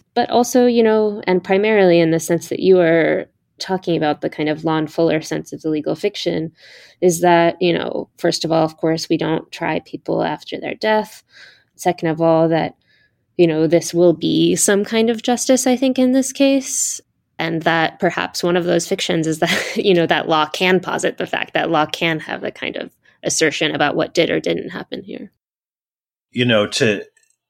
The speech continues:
Speaker 2: to kind of expand on, on Tyler's point,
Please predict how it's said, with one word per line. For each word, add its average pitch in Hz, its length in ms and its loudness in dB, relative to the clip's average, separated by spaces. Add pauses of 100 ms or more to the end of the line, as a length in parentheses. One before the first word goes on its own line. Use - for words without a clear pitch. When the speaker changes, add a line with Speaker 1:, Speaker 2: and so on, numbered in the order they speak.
Speaker 2:
to - 360 -4
kind 123 240 -2
of 98 180 -4
expand 107 640 -2
on, 92 340 -2
on 92 160 -8
Tyler's 92 760 -2 (380)
point, 107 320 0